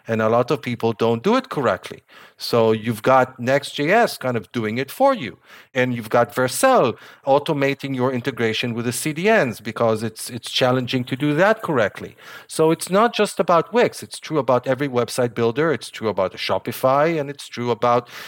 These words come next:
think about it, it's even true about, like, Amazon or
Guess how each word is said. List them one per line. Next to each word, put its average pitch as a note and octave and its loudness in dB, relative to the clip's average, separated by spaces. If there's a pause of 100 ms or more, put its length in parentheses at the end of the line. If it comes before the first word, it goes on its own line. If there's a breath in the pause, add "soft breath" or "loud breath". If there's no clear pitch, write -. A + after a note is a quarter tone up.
think F3+ -2
about C#3+ 6
it, C3+ -4
it's C3 -8
even D#3+ -4
true E3 -2
about, D3 4
like, B2+ -4
Amazon C#3+ 0 (380 loud breath)
or A#2+ 0